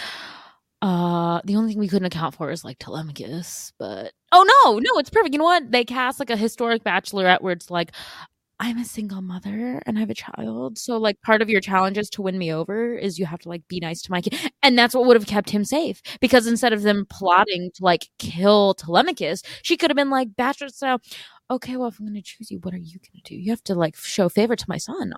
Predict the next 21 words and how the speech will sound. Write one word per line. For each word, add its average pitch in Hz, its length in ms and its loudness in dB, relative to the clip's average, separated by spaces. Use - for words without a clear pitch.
obviously. - 640 -10
You 359 60 0
have - 80 -2
to 196 100 -8
ta-, 233 120 -2
you 233 380 4
take 190 200 -4
him 185 60 -2
out - 120 -6
for 185 100 -8
ice 254 160 -8
cream." - 300 -12
I 339 240 10
want 359 420 6
this. 294 240 4
I 311 140 2
want 330 240 -2
a 311 40 -8
Bachelorette 302 840 0
style. 330 880 4
Like, 320 360 -2